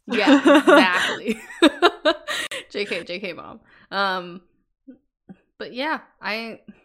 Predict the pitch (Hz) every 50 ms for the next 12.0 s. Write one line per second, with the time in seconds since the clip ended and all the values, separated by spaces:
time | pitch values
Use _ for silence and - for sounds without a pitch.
0 | _ _ - - _ _ _ - - - _ _ - 175 185 202 196 202 202 214
1 | 302 392 349 214 170 165 175 196 233 262 - 262 262 262 262 262 262 254 233 208
2 | 185 156 - - - - - 202 190 196 214 226 240 - - 214 190 180 175 165
3 | - - - 185 190 185 185 - - - - - - 87 90 - 202 - _ -
4 | - 180 165 160 - - _ _ _ _ _ _ _ _ - 175 185 208 202 -
5 | 254 214 - - 185 180 170 - - 180 190 190 185 170 170 165 143 95 85 -
6 | - - - 113 175 175 180 - - 196 185 185 190 175 180 190 196 185 - 220
7 | 208 180 180 - 190 180 180 185 - - 233 220 233 247 240 220 - 214 107 95
8 | - 165 170 165 165 156 - 175 170 170 - _ _ - 190 180 202 202 208 208
9 | - - 214 208 214 - 254 247 269 269 262 - 180 131 127 - _ 269 302 294
10 | 247 233 226 202 190 190 202 196 - - 190 - - - - - - - - 240
11 | 254 233 214 220 214 208 220 226 220 208 190 185 202 - - - - - - -